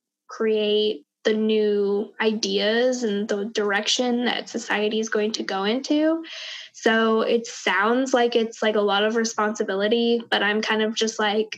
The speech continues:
<laughs> I don't know. At first I was like, "Yeah, like, that's awesome." And then I was like, "Wow, that's a lot of responsibility." And now I'm just like, "Okay, whatever.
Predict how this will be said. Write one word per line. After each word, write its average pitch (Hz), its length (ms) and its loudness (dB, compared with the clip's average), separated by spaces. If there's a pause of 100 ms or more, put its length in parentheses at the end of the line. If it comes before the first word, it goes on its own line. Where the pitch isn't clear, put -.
(120)
<laughs> - 640 -10
I - 80 -2
don't 185 160 -2
know. 226 220 -4 (360)
At 233 100 -4
first 254 220 2
I 220 40 0
was 220 120 -2
like, 202 200 -6
"Yeah, 294 580 2
like, 233 300 -2 (220)
that's 320 200 2
awesome." 320 640 4
And 254 100 2
then 247 80 2
I - 40 2
was 247 80 0
like, 240 160 2
"Wow, 285 200 2
that's 294 180 0
a 302 40 4
lot 294 220 4
of 285 60 4
responsibility." 285 720 2
And 233 80 2
now 208 120 2
I'm 214 120 2
just 214 160 -2
like, 208 160 -2
"Okay, - 260 -2
whatever. - 480 -4